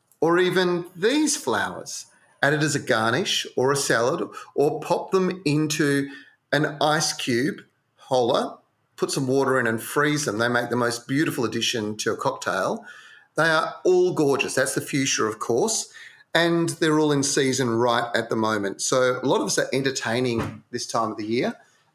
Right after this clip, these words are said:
and this is the perfect way to do it. So you can see a whole bunch of beautiful flowers that are just gorgeous, time to go in the ground, get them planted out, and this time next year,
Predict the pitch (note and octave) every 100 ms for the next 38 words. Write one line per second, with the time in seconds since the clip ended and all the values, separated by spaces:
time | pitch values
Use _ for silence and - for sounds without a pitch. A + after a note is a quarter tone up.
0 | - C3+ C3+ C3+ D3+ - C#3 C3+ - -
1 | A#2+ A#2 - A2 G2+ G#2+ F#2+ - - A2
2 | G#2+ A#2+ - C3 A#2 A2+ - _ _ _
3 | - E3 F#3+ D#3+ C#3+ C#3 A2 - - D3
4 | G3+ G#3 D#3+ - C3 B2 A#2+ B2 G#2+ G#2
5 | G#2 C3+ A#2+ - C#3 C3 C3 B2+ - -
6 | D#3 D#3+ B2+ A#2+ A2 G#2 G2+ A2 A#2 A#2
7 | A#2 A2+ - - - _ E3 D#3+ C3 -
8 | C3+ B2+ A2+ A2 A2+ A#2+ - A#2 B2 E3
9 | - B2 A#2 B2 D3+ - - F#2 F2+ D#3+
10 | A3